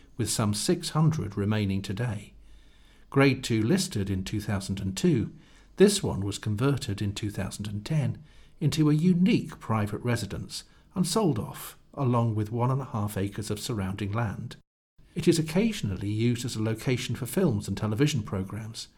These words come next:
so you may even have seen it without even realising it was a local feature.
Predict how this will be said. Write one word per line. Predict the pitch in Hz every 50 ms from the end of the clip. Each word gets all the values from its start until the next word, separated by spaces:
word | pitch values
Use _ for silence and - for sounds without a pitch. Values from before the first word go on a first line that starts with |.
| _ _ _ - _ _ _
so | - -
you | 120 107 110 107
may | 107 104 107 113 -
even | 135 135 151 147 160 160
have | 156 156 156
seen | - - 208 160 110
it | - - - - - -
without | 127 104 110 107 104 - -
even | 120 113 131 135 117 107
realising | 127 151 143 101 98 98 - 95 - 107 104
it | 107 -
was | 110 104 139
a |
local | 127 110 95 95 92 - - -
feature. | - - 127 120 - - - - - -